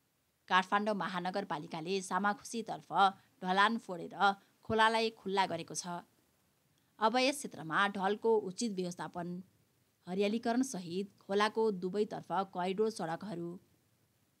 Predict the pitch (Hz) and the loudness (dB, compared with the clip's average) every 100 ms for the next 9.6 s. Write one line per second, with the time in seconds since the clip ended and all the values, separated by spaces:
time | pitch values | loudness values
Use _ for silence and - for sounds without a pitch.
0 | _ - 202 208 233 240 247 247 208 185 | _ -2 -2 0 -2 -2 -2 -2 -6 -8
1 | 160 165 170 175 190 196 202 202 - 185 | -8 -6 -4 -4 -2 0 0 -2 -6 -4
2 | 208 202 165 170 165 170 190 185 - - | -4 -4 -6 -6 -8 -10 -8 -8 -10 -16
3 | _ _ _ _ _ _ _ - 202 - | _ _ _ _ _ _ _ 0 0 2
4 | 240 262 240 180 156 - 143 147 202 190 | 0 2 0 -2 -10 -10 -8 0 0 0
5 | 190 190 202 196 185 - 165 202 190 _ | -2 2 2 2 -6 -10 -4 -4 -4 _
6 | _ 214 220 226 226 170 - - 160 165 | _ 2 2 2 -2 -2 -8 -12 -12 -6
7 | 180 202 - _ 226 226 233 226 233 - | -4 -4 -8 _ -4 -2 0 -2 -4 -8
8 | 226 240 220 185 170 165 170 165 165 185 | -4 -4 -4 -10 -10 -12 -12 -12 -2 -2
9 | 196 - _ 208 202 208 | -2 -6 _ -4 -2 -4